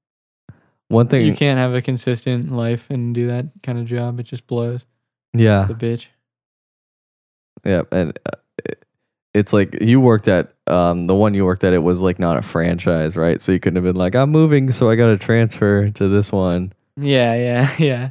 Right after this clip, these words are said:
Speaker 1: So there's no
Speaker 2: The people
Speaker 1: secret.
Speaker 2: that had tran-, like, that's a weird thing to do, to transfer to a different version of the same place that you worked at.
Speaker 1: Mm-hmm.
Speaker 2: Like, don't you wanna try out a new opportunity at this point? Like, you're moving. This is, like, your chance to do something else.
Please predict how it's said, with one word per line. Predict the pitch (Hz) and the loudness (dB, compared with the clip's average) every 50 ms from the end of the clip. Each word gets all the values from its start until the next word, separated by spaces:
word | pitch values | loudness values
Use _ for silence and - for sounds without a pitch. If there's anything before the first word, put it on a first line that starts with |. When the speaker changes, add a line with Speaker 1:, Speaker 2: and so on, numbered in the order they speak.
| - - | -12 -14
Speaker 1:
So | - - - 104 98 | -8 -2 0 2 2
there's | 101 101 98 | 2 2 2
no | 101 95 92 92 | 2 2 2 2
Speaker 2:
The | 92 147 156 170 | 2 2 2 2
people | 151 208 214 196 240 226 | 4 4 6 6 6 6
Speaker 1:
secret. | 214 | 6
Speaker 2:
that | 214 | 6
had | 196 165 | 4 0
tran-, | - - - 143 143 147 - | -2 0 0 0 0 0 0
like, | 123 147 151 147 147 143 - | 0 2 2 2 0 -2 0
that's | 160 147 147 156 - | 0 0 2 2 2
a | 170 143 | 4 4
weird | 131 131 131 131 135 131 | 4 4 4 4 4 2
thing | 139 131 127 120 | 2 0 0 0
to | 117 | -2
do, | 113 127 127 127 120 117 | 0 2 2 2 2 0
to | 120 123 120 120 127 | 0 0 0 -2 -4
transfer | 127 - - 123 113 113 127 135 - 139 135 | -4 -4 -2 0 0 0 0 0 0 0 2
to | 131 135 135 131 127 | 2 2 2 2 0
a | 123 | 0
different | 120 120 120 120 131 120 - 131 131 135 135 127 | -2 -4 -2 0 0 0 0 -2 -4 -2 -2 -2
version | 127 120 120 120 123 135 131 127 | 0 0 0 0 0 -2 -2 -2
of | 127 123 120 | -2 -2 -2
the | 127 120 | -4 -4
same | - 127 123 127 127 | -2 -2 -4 -2 -2
place | 123 131 131 131 127 - | -2 -2 -2 -2 -2 0
that | 139 | 0
you | 131 127 123 120 | 0 0 0 -2
worked | 123 123 120 127 - - | -4 -6 -6 -6 -4 -4
at. | 139 131 135 139 - | -2 -2 -2 -4 -4
Speaker 1:
Mm-hmm. | - 110 110 110 110 101 98 95 95 92 _ _ _ _ _ - | -2 0 0 2 0 0 0 -2 -4 -8 _ _ _ _ _ -6
Speaker 2:
Like, | 123 120 117 - - - 151 | -6 -6 -6 -6 -10 -8 -4
don't | 147 156 160 | -2 0 0
you | 160 156 156 | 2 2 2
wanna | 156 156 151 | 2 2 0
try | 139 - 151 139 143 | 0 0 2 2 2
out | 143 139 | 2 2
a | 139 | 2
new | 131 127 131 135 | 0 0 0 0
opportunity | 131 131 131 131 127 123 - 131 127 131 135 139 139 139 143 143 | 0 0 0 -2 -4 -4 -4 -4 -2 -2 -2 0 0 0 2 0
at | 139 | 0
this | 139 143 139 | -2 -4 -6
point? | - _ - 147 147 151 151 160 | -6 _ -4 -4 -2 -2 -4 -4
Like, | 151 139 135 135 135 - _ _ _ _ | -2 0 0 -2 -2 -6 _ _ _ _
you're | - 156 170 165 | 2 4 6 6
moving. | 160 160 156 165 180 180 156 151 147 139 139 139 | 6 6 6 6 6 6 6 6 4 4 4 2
This | 143 139 - | 2 0 0
is, | 147 143 139 | -2 -2 0
like, | 139 135 131 131 - | 2 2 2 2 2
your | 143 135 131 | 2 2 2
chance | 131 - 147 139 135 135 139 131 - - | 2 0 0 2 2 2 0 0 -4 -6
to | - 135 | -4 -2
do | 127 135 135 139 | 0 0 0 0
something | 135 143 135 131 131 127 127 | -2 -2 -2 -2 -2 -2 -2
else. | 127 131 131 127 123 135 135 - | 0 0 0 -2 -2 -6 -8 -12